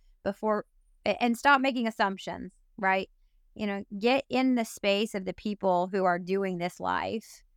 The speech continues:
and how can you come alongside and support them? And, and there, there's a buzz phrase I often hear, it's not often employed, but wrap around services, wrapping services around the needs of a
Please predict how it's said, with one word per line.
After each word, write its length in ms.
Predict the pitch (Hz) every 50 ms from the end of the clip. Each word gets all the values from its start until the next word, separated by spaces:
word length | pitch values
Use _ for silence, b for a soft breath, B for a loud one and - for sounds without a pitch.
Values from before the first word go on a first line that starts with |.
| _ _ _ _ _ _ -
and 160 | 190 190 196
how 300 | - 208 196 202 220 226
can 300 | 220 - 233 208 190 185
you 200 | 185 190 190 190
come 220 | - - 202 185
alongside 500 | 180 180 185 185 190 - 185 160 160 165
and 140 | - 175 196
support 420 | - - - - - 202 202 202 - -
them? 220 | 190 180 175 175
And, 100 | 175 170 - _ _ _ _ _ -
and 340 | - 190 190 - - - 202
there, 160 | 208 196 - _ _ -
there's 260 | - 208 220 226 220
a 60 | 226
buzz 420 | 214 190 233 233 247 254 262 220 -
phrase 340 | - 214 196 196 196 185 190
I 160 | 180 180 160
often 420 | 180 185 196 202 - - 180 180
hear, 360 | 180 180 208 190 180 180 180
it's 140 | 180 180 -
not 140 | 190 180 180
often 320 | 180 175 185 - - 185
employed, 640 | 180 180 - _ - 220 208 185 170 165 170 175 175
but 200 | 175 160 98 139
wrap 440 | 160 175 185 202 226 262 285 - -
around 460 | 220 214 220 220 220 220 220 220 208
services, 840 | - - 202 196 208 202 202 202 - - 180 175 165 165 165 - 175
wrapping 400 | 175 180 185 208 208 226 226 226
services 540 | 214 - 202 190 185 185 185 - 185 175 165
around 300 | 180 165 170 170 175 180
the 80 | 175
needs 260 | 175 170 170 165 160 165
of 100 | 160 170
a 100 | 165